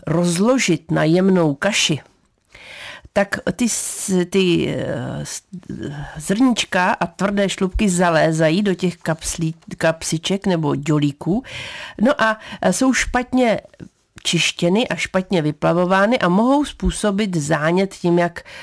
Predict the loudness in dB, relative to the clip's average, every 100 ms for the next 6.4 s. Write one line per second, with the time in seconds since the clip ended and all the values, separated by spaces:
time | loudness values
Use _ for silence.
0 | -14 -6 0 0 0 -4 -2 0 0 -2
1 | -4 0 4 4 2 -4 -12 _ _ -18
2 | -16 -18 -18 -12 -2 0 0 0 0 0
3 | -4 -10 _ _ _ _ -8 0 2 4
4 | 4 4 0 -6 -10 0 2 4 2 0
5 | -4 -6 -2 2 2 4 2 2 0 -2
6 | 0 0 -2